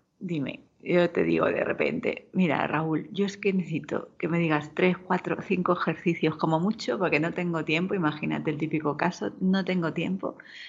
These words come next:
pero si a mí me dices solo estos cinco ejercicios, que los haga cada día, los hago. Y, y además, eh, me dices que con esto me va a cambiar el cuerpo y que me va a costar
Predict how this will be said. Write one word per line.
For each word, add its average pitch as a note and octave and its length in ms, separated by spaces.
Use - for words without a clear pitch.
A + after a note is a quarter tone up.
pero F#3+ 200
si G3 100
a F#3+ 40
mí G#3+ 100
me C4 100
dices A3+ 260
solo F#3 200
estos F3+ 260
cinco E3 200
ejercicios, D3 760
que G3 100
los F3+ 200
haga G#3 240
cada F3+ 260
día, B3+ 280
los E3+ 380
hago. - 380
Y, F3+ 340
y F#3 140
además, F#3 340
eh, D3+ 200
me D3 180
dices E3 340
que F3 100
con D#3+ 180
esto G3 300
me G#3+ 80
va D3+ 120
a D3+ 60
cambiar D3 300
el D3+ 160
cuerpo G#3+ 360
y C4+ 80
que - 140
me D3+ 120
va D3 80
a D3+ 40
costar D#3 460